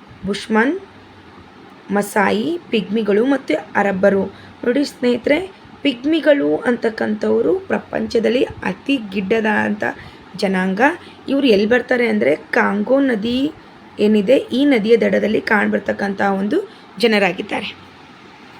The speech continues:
ಆಫ್ರಿಕಾದ ಈ ಪ್ರಾಣಿ ನೀರು ಕುಡಿಯುವುದಿಲ್ಲ. ನೋಡಿ, ಆಫ್ರಿಕಾದಲ್ಲಿ ಇರ್ತಕ್ಕಂಥ ಒಂದು ಪ್ರಾಣಿ ನೀರು ಕುಡಿಯುವುದಿಲ್ಲ. ಅದು ಯಾವುದು? ಒಂಟೆ, ಜಿರಾಫೆ, ಅಡಾಕ್ಷ, ಕುದುರೆ.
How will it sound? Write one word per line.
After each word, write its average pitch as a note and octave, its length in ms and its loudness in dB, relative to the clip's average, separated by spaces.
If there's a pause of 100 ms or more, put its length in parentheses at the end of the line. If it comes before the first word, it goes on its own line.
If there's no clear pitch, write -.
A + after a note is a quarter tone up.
(840)
ಆಫ್ರಿಕಾದ D4 540 0
ಈ C4 360 2
ಪ್ರಾಣಿ B3 560 -2
ನೀರು D#4+ 280 4
ಕುಡಿಯುವುದಿಲ್ಲ. G3+ 540 4 (560)
ನೋಡಿ, A3+ 280 0 (440)
ಆಫ್ರಿಕಾದಲ್ಲಿ A3 600 2
ಇರ್ತಕ್ಕಂಥ A3 420 -2
ಒಂದು A3 260 0
ಪ್ರಾಣಿ G#3+ 580 0 (340)
ನೀರು C#4+ 240 4
ಕುಡಿಯುವುದಿಲ್ಲ. F#3 580 2 (560)
ಅದು B3+ 160 2
ಯಾವುದು? G3 600 2 (120)
ಒಂಟೆ, G3 520 0 (100)
ಜಿರಾಫೆ, G3 680 0 (120)
ಅಡಾಕ್ಷ, - 520 -4 (240)
ಕುದುರೆ. A3 320 0